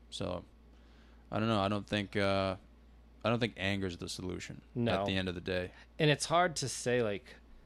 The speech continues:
Speaker 2: yeah, we see as adults, we see the anger that's out there today. It's so easy
Speaker 1: Yeah.
Speaker 2: to see on social media. Growing up, I don't know if that's a societal difference. Was that same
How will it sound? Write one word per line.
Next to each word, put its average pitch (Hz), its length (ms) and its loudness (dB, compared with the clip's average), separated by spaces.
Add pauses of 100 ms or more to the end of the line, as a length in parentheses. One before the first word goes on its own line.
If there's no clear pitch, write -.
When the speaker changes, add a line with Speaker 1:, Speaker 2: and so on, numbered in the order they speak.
(280)
Speaker 2:
yeah, 120 240 4
we 110 240 -4
see 110 360 -2
as 98 140 -2
adults, 90 420 -6
we 101 120 -8
see 110 320 -4
the 90 140 -4 (120)
anger 92 320 -4
that's 85 240 -8
out 90 220 -10
there 87 320 -8 (240)
today. 87 340 -6
It's 80 120 -12
so 104 100 -4
easy 87 200 -2
Speaker 1:
Yeah. 98 60 -4
Speaker 2:
to 87 80 -10
see 104 220 -6
on 92 120 -4
social 92 360 -8
media. 82 400 -10 (800)
Growing 104 360 2
up, 110 360 -2 (600)
I 90 60 -8
don't 117 100 0
know 135 100 0
if 92 80 -6
that's 92 200 -6
a 92 40 -10
societal 90 540 -6
difference. 82 380 -12
Was 90 80 -10
that 101 160 -4
same 107 320 -4